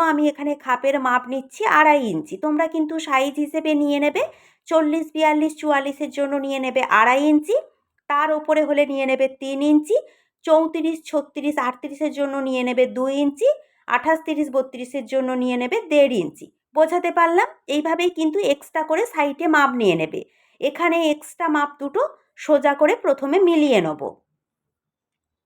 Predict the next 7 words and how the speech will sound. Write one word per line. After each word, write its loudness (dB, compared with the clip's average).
দেখো -2
তাহলে -2
দাগটা 0
সোজা -2
করে 2
মিলিয়ে 2
নিয়েছি। -2